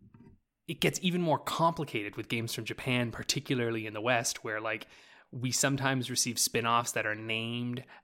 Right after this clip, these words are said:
after series that are kind of well known here, and then it becomes, like, a nightmare to figure out what is actually mainline or not. Like, and I think S M T is a great example because, like,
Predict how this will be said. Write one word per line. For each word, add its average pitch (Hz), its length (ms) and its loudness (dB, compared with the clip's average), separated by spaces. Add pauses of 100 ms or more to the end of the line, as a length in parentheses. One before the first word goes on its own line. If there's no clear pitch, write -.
after 113 520 0
series 123 760 2
that 107 340 2
are 107 300 0
kind 120 360 -4
of 120 120 -2
well 120 180 2
known 117 320 -2
here, 131 460 2
and 127 260 -2
then 120 120 -2
it - 120 -4
becomes, 131 380 0
like, 131 160 -2
a 127 60 -2
nightmare 123 500 -2
to 127 80 -2
figure 131 340 0
out 135 240 0
what 123 260 0
is 123 120 2
actually 123 260 -2
mainline 113 400 -2
or 110 80 -2
not. 139 260 2
Like, 135 200 -4 (280)
and 151 120 2
I 151 80 2
think 160 200 0
S 139 140 0
M 127 80 -2
T 185 140 -4
is 156 80 0
a 123 40 -4
great 117 160 4
example 117 440 -2
because, 110 320 -4
like, 110 120 -4